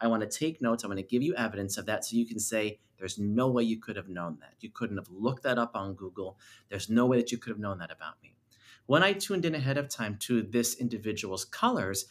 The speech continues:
yes, I am looking at the seven spectrum of color, but I'm also taking a look at their auric field. Why? If I look at their auric field, I'll be able to identify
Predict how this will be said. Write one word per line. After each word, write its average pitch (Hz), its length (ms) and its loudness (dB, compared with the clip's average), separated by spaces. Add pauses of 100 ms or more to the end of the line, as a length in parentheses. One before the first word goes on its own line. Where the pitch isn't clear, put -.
(220)
yes, 131 380 4
I 196 100 4
am 180 120 2
looking 160 240 -2
at 131 100 -2
the 123 60 -4
seven 123 320 -2
spectrum 113 380 -4
of - 120 -10
color, 196 300 0
but 139 80 -2
I'm 180 120 2
also 240 220 0
taking 170 380 -2
a 135 60 2
look 123 140 0
at 123 60 -8
their 117 200 -2
auric 101 260 0
field. 98 480 -2 (100)
Why? 110 600 -2 (520)
If 147 140 -2
I 160 120 8
look 202 180 2
at 226 80 0
their 165 180 0
auric 131 300 4
field, 127 500 0
I'll 123 120 0
be 120 180 0
able 156 200 0
to 135 160 -4
identify 120 680 2